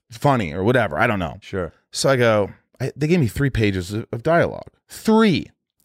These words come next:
Speaker 1: three pages. I'm fencing with Tom, with Clark Kent, or he comes in the room, Clark.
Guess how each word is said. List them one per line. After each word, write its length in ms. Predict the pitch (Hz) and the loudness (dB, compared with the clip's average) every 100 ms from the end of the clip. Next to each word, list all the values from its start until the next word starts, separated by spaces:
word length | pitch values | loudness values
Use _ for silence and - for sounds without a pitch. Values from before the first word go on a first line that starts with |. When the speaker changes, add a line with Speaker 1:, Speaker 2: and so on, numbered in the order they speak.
| _ | _
Speaker 1:
three 380 | 214 254 254 240 | 2 4 4 0
pages. 540 | - 175 175 120 82 | -2 2 2 0 -2
I'm 100 | 101 | -4
fencing 520 | 98 165 165 - 156 135 | -2 0 0 0 0 0
with 140 | 117 | 0
Tom, 400 | 131 123 117 117 | 0 0 0 -2
with 120 | 104 | -6
Clark 280 | - 123 110 | -2 -2 0
Kent, 180 | - 98 | -4 -2
or 180 | 85 90 | -2 -4
he 100 | 104 | -8
comes 220 | 113 110 | -6 -4
in 80 | 92 | -4
the 60 | 87 | -6
room, 100 | 76 | -6
Clark. 240 | 95 80 | -6 -6